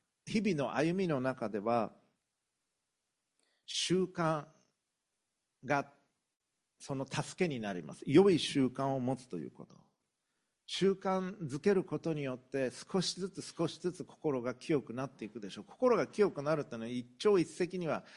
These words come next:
なりません。時間がかかります。良い人格が形成され、心が清くなっていくには、少しずつ、少しずつ、少しずつやっていかなければならない。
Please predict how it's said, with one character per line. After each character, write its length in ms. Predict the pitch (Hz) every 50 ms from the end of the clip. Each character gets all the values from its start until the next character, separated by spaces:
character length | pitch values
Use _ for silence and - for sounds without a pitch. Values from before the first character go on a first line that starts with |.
| - _ _
な 120 | 123 131 135
り 80 | 139 143
ま 120 | 147 139
せ 220 | - - 156 127
ん。 80 | 110 104
時 140 | 107 120 123
間 340 | - - 147 147 147 139 139
が 260 | 143 139 135 - - _
か 120 | - -
か 140 | - - 135
り 80 | 120 113
ま 160 | 107 107 -
す。 120 | - - _ _ _ _ _ _ _ _ _ _ _ _ _ _ _ _ _ _ _ _ _ _ _ _ _ _ _ _ _ _ _ _ _ - - _
良 220 | - 139 180 190 196
い 140 | 175 139 110
人 300 | 101 123 143 147 147 -
格 300 | - 143 127 - 139 135
が 120 | 139 139
形 300 | 135 - - 143 139 139
成 260 | 131 - 143 135 131 127
さ 180 | - 143 139
れ、 80 | - -
心 380 | - - 123 - 156 147 143
が 120 | 120 117 -
清 280 | - - - 160 147
く 140 | 131 - 127
な 160 | 113 120 127
っ 40 | 131
て 200 | - _ - 117
い 80 | 110 101
く 140 | - - 117
に 140 | 120 117
は、 360 | 113 120 127 127 120 107 101 - _ _ _ _ _ _ _
少 280 | - - - - 165 160
し 160 | - - 147
ず 100 | 147 156
つ、 160 | 151 - - -
少 260 | - - _ - 147
し 140 | 143 - -
ず 160 | - 165 160
つ、 220 | - 156 143 131 123 - - -
少 80 | 156
し 140 | 147 - -
ず 120 | - 190 202
つ 160 | 185 180 165
や 120 | 139 123
っ 40 | 120
て 200 | 123 - - 139
い 40 | 131
か 120 | - 131
な 120 | 127 131 123
け 140 | - 127
れ 80 | 123 131
ば 140 | 123 120 110
な 120 | 101 90
ら 120 | 82 90 82
な 140 | 60 57
い。 120 | 50 -